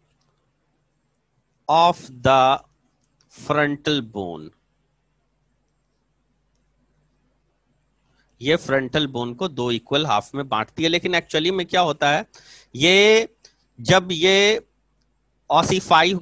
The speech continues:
कर जाती है, जब इसका ossification हो जाता है, जब solidification हो जाता है, तो हम लोग कभी-कभी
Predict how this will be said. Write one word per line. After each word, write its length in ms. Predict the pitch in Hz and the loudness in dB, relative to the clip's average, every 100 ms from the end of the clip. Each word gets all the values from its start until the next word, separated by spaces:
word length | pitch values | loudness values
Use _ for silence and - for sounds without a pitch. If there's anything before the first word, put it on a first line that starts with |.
| - | -2
कर 140 | 160 | -2
जाती 340 | 151 143 - | 2 2 0
है, 80 | 165 | -6
जब 180 | 151 151 | -4 -4
इसका 220 | 151 - 143 | -6 -8 -4
ossification 800 | 143 139 151 - 147 156 147 180 170 | -2 -2 -4 -6 -4 -4 -2 -4 -4
हो 120 | 151 | -2
जाता 260 | 139 127 | -2 -2
है, 40 | 143 | -4
जब 120 | 139 | -6
solidification 960 | - 139 131 139 139 139 127 135 - 156 | -4 -4 -2 -4 -6 -8 -6 -6 -6 -6
हो 120 | 147 | -6
जाता 300 | 123 117 147 | -4 -2 -2
है, 60 | 175 | -4
तो 400 | - 208 220 - _ - _ | -4 -4 -4 -10 _ -20 _
हम 180 | - 185 | -2 0
लोग 240 | 202 220 - - | 2 2 0 -4
कभी-कभी 500 | 180 214 214 185 | -2 0 -2 -4